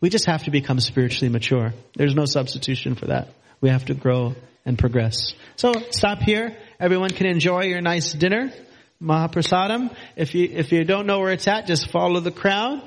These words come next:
to the other room. We have nice dinner for everyone, and then you, uh, w-, they'll be jamming out from five, uh, seven thirty to the rest of the night. We'll also have japa cl-, uh, session. Anybody, has anybody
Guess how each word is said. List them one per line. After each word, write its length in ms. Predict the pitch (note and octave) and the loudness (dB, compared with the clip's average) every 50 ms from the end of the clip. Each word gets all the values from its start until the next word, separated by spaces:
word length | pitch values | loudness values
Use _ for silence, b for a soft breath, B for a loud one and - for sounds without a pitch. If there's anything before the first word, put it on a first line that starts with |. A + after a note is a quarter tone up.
| B B B B B B | B B B B B B
to 100 | - E3+ | -8 -2
the 140 | D#3+ D#3 D#3+ | 0 2 2
other 200 | E3 E3 E3+ E3 | 2 2 0 2
room. 240 | D#3+ F#3 G3+ A3 G#3 | 2 2 0 2 2
We 80 | F3+ C#3+ | 2 2
have 160 | C#3 C#3+ C#3+ | 2 2 2
nice 460 | D3 D3+ D3+ D#3 D3 C#3 - - - B B B B _ _ | 2 2 2 2 0 -2 -4 -6 -8 B B B B _ _
dinner 200 | E3 E3+ F3 F3+ | 0 2 2 0
for 180 | F3 - F#3 F3 | 0 0 0 0
everyone, 340 | E3+ E3+ F#3 F#3+ G3+ G3+ | 2 2 2 2 2 0
and 120 | F#3+ E3+ E3 | 0 0 2
then 80 | D#3+ | 2
you, 220 | D#3+ D3+ C#3 C#3+ B B B B B - | 2 0 0 -2 B B B B B 0
uh, 240 | D3 C#3 C3+ C#3 C#3 | 2 2 2 2 2
w-, 260 | C#3 C#3+ D3 D3+ - | 2 0 0 -2 0
they'll 260 | D3 D3+ D3+ D#3 D#3+ | 2 2 2 2 0
be 420 | D#3 D#3 D3+ D3 D3 C#3+ C#3 C#3 B B B B D3 | 0 2 2 2 2 0 -2 -4 B B B B -2
jamming 440 | C3 - F3 F3+ F#3+ G3 F#3+ F#3 F3 | 0 2 2 2 2 2 2 2 2
out 380 | E3 E3 E3+ F3 F3+ - D#3 | 0 0 -2 -2 -4 -6 -4
from 180 | - D3 C#3 C3 | -4 -2 -2 -2
five, 440 | - - E3+ E3 E3+ F3 E3+ - - - - - - | 0 2 2 2 2 2 -2 -4 -8 -12 -16 -4 0
uh, 140 | E3 D3 C3+ | 2 2 2
seven 380 | - - F#3 F3+ G3 G3 F3+ | 2 2 0 2 2 0 0
thirty 320 | C3+ - G3 G3 G3 F#3+ F#3+ | 2 2 2 2 2 0 0
to 120 | - F3 | -2 0
the 100 | D3+ D3+ | 0 2
rest 300 | D3 D3+ D#3+ E3 - - | 2 4 2 2 0 -2
of 80 | D#3+ D3 | -2 -2
the 80 | D3+ D3+ | 0 0
night. 360 | D#3+ E3+ F3 F3+ F#3+ G3 - B B B B B B B B | 2 2 2 2 0 -2 -6 B B B B B B B B
We'll 140 | - D#3 E3+ | 0 2 2
also 300 | E3+ E3+ F3+ - - F#3 | 4 2 2 2 0 2
have 260 | D3+ D3 D#3+ D#3+ D3+ C#3 C#3+ C3+ | 2 2 2 0 -2 -4 -4 0
japa 560 | - D#3+ E3 F3 - - G3+ G3+ G3+ - - | 0 2 2 0 0 0 0 0 0 -4 -8
cl-, 160 | - F3 - | -10 -8 -2
uh, 380 | - D#3+ D3 C#3+ C3+ C3+ C3 C3+ | 0 2 2 2 2 2 0 0
session. 400 | C3 - F#3 F3 E3 - G3 F#3 | 0 2 2 2 2 0 0 0
Anybody, 580 | E3+ F3 F3+ E3+ F3+ F#3 F#3 F3+ F3+ F3+ B B B B B B B B B | 2 2 2 2 2 2 2 0 -2 -2 B B B B B B B B B
has 160 | - F3+ E3+ | 2 2 2
anybody 680 | G3+ G3+ G#3+ A3+ G#3+ G#3+ G#3+ A3 G#3+ G#3+ G#3 G#3 F3+ | 4 2 2 0 2 0 0 2 2 2 2 0 -2